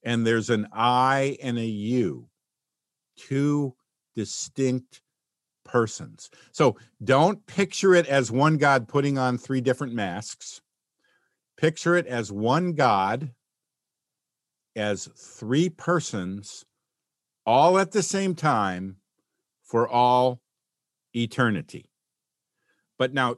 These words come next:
like, you say, "What, why, what's the importance of this?" In fact, here's what I'm gonna do during connection time, during second hour. I wanna ask you,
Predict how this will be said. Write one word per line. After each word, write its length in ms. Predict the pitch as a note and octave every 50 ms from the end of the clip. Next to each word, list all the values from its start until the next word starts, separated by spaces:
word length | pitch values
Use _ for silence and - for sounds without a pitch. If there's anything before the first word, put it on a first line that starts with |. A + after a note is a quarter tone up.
| _
like, 180 | A#2+ A#2+ A#2 - _ _
you 120 | C3+ A#2+ A2+
say, 200 | - - C#3 B2+
"What, 320 | A#2+ A2 C#3 D3 C#3 - _
why, 360 | D3 B2 B2+ C3 D3 D#3+ D3+ -
what's 460 | C3+ B2 C#3+ D#3 D#3 - - - -
the 160 | - D3+ C#3
importance 560 | C3 A#2+ - - C3 C3 B2+ A#2 G#2+ G#2 -
of 100 | G#2+ F2+
this?" 200 | E2 E2+ D#2 -
In 100 | A#2+ A2
fact, 280 | G#2+ - C#3+ C3+ B2 - -
here's 260 | A2 C3 D#3+ D#3 B2+
what 140 | C3 B2 A#2+
I'm 160 | B2 C3+ B2+
gonna 180 | B2 A2+ A2 G2
do 220 | F#2+ B2+ B2+ G#2+
during 260 | F#2 E2 A#2 A2 G#2
connection 460 | - - G#2+ G#2+ G#2+ A2 - - F#2
time, 300 | E2 G2 F2+ D#2+ C#2+ C#2+ - _ _ _ _
during 160 | - A2 G#2+
second 320 | G#2 - B2 A2+ - G#2+ G#2+
hour. 160 | G2+ G2 F2+
I 80 | F2+ G#2
wanna 180 | A#2 B2+ B2+ A#2+
ask 300 | A#2 A#2 A2 - - -
you, 400 | A#2 B2+ C3 G#2 F2 E2 E2